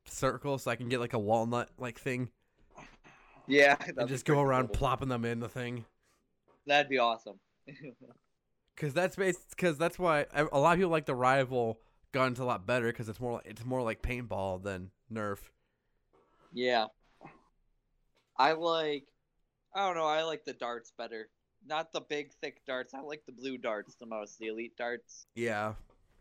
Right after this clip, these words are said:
Speaker 1: I don't know.
Speaker 2: Or
Speaker 1: Everyone
Speaker 2: the ones that stick. Those ones are pretty cool.
Speaker 1: I think, I think when it comes to Nerf darts, everyone's a lot of wimps when you get shot with them, 'cause they're like,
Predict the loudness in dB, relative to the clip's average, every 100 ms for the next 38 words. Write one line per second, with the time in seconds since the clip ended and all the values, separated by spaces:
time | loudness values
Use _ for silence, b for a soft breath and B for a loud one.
0 | _ _ _ _ _ _ _ -20 _ _
1 | _ -20 -20 _ _ _ _ _ _ _
2 | _ _ _ _ _ _ -20 -20 -20 B
3 | B B B B B _ _ _ b b
4 | b -4 -2 -2 0 4 6 6 2 -2
5 | -8 -8 -10 -4 -4 -4 -8 _ _ _
6 | -6 -6 -8 -12 -14 -12 -8 -6 -8 _
7 | -4 -2 -2 -4 -4 0 0 2 -2 0
8 | -2 -2 -4 -4 -6 -4 -4 -2 -4 -2
9 | -2 -2 -2 0 0 0 -2 -4 -6 -4
10 | -4 -6 -6 -8 -6 -2 -2 -2 -4 -4
11 | -2 -4